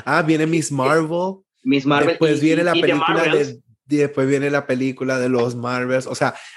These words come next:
Speaker 1: vienen muchas cosas que todavía no tienen fechas, así que toca esperar. Por el momento, esto es lo que tenemos.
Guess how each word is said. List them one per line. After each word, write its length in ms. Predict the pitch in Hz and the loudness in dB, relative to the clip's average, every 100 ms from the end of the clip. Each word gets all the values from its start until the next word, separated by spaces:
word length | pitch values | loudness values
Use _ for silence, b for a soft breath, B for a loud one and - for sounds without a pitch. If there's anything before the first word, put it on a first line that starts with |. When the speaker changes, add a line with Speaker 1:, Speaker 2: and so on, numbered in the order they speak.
| - 123 | -10 0
Speaker 1:
vienen 300 | 147 151 151 | 2 2 0
muchas 400 | 160 165 185 - | 0 0 -4 -2
cosas 320 | 151 - 139 | -2 -2 -4
que 100 | - | -2
todavía 260 | 117 110 | 0 0
no 160 | 107 120 | 0 -2
tienen 300 | 131 127 127 | 0 0 -2
fechas, 460 | - 127 120 135 123 | -2 -2 0 0 0
así 280 | 110 107 | 0 -4
que 120 | 98 113 | -2 -2
toca 300 | - 110 - | 0 -2 -4
esperar. 440 | - 110 92 78 | -2 -2 0 -4
Por 120 | 104 | -4
el 60 | 95 | -2
momento, 600 | 101 104 123 127 143 - | 0 0 0 0 -2 -2
esto 200 | - - | -2 2
es 20 | |
lo 80 | 120 | 2
que 80 | 117 | 2
tenemos. 380 | 113 104 92 | 0 0 -2